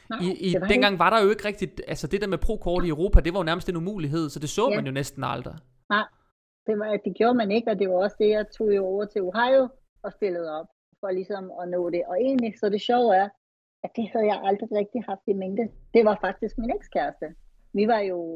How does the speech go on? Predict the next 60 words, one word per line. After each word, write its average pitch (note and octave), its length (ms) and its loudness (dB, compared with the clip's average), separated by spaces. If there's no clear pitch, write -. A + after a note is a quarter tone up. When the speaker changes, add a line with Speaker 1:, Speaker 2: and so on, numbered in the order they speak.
Speaker 1:
vi F#3+ 120 -4
var F#3 220 -4
jo E3 80 -6
Peter F3+ 200 -4
Lagerman D#3+ 380 -4
og D#3 60 -10
jeg, D#3 120 -6
Speaker 2:
Ja, C#3+ 140 4
Speaker 1:
vi C#3+ 80 2
Speaker 2:
det, C#3+ 80 4
Speaker 1:
var - 80 -2
jo - 60 -8
Speaker 2:
det C#3+ 220 0
Speaker 1:
sammen D#3 200 -4
i F3 80 -4
mange F3 400 2
år. E3+ 240 -2
Speaker 2:
Ja, - 200 2
det - 100 -8
ved D3 160 0
jeg. - 100 -6
Speaker 1:
<laughs> A#3 80 2
Øhm, F3 580 -2
og, G3+ 120 -4
og F#3+ 100 -4
det, A#3 140 -2
øh, E3+ 300 -2
vi F#3 60 -10
er - 120 -18
stadig G3+ 180 0
gode F3 160 0
venner F3 220 -2
den F3 180 -6
dag D#3+ 180 -2
i D#3 40 -6
dag. D#3+ 240 -6
Slet G#3+ 180 -2
ingenting E3+ 480 -4
der. D3 180 -2
Øhm, E3 440 4
men G3 200 4
vi B3+ 100 6
tog C4 160 6
jo A3 40 6
sammen G#3+ 420 -4
ud G#3 120 0
og G#3 140 -4
stillede F3+ 340 -2
op C4+ 60 -4
og F#3+ 180 0
alle G#3 140 2
de G#3+ 140 -2
der G#3 60 0
ting, G#3+ 240 -4
og F3+ 60 -12
han A#3+ 200 -2
ville A#3 220 2
rigtig A3 220 -2
gerne G#3+ 280 -4
derover. D#4+ 400 0